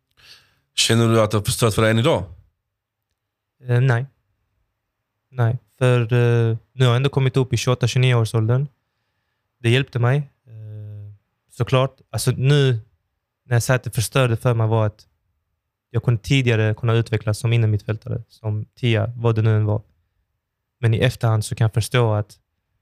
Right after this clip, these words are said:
Speaker 2: det har hjälpt mig, för nu kan jag spela som en högerytter utan några problem. Som vänsterytter, som högerback. Höger-, det har hjälpt mig.
Speaker 1: Mm.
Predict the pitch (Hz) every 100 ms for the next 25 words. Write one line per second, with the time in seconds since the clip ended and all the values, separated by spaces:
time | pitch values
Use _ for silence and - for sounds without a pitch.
0 | _ 113 117 120 104 107 123 117 - 110
1 | 123 113 113 110 117 113 110 104 107 110
2 | 123 123 120 110 107 - 110 107 107 -
3 | _ _ _ - 117 117 - 113 - 110
4 | 107 - 117 117 113 107 104 104 - 120
5 | 117 _ _ _ _ _ _ _ - 147
6 | 143 107 - _ _ 110